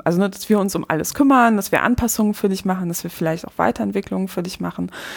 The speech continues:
So, und dafür zahlst du, bezahlst du uns eben,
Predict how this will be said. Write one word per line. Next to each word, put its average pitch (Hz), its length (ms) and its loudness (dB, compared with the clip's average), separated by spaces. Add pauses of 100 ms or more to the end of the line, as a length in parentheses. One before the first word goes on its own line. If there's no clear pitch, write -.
(160)
So, 185 260 4
und 180 140 4
dafür 175 320 2
zahlst - 480 0
du, 165 120 -6 (100)
bezahlst - 500 -2
du - 60 -10
uns 160 220 -4
eben, - 280 -8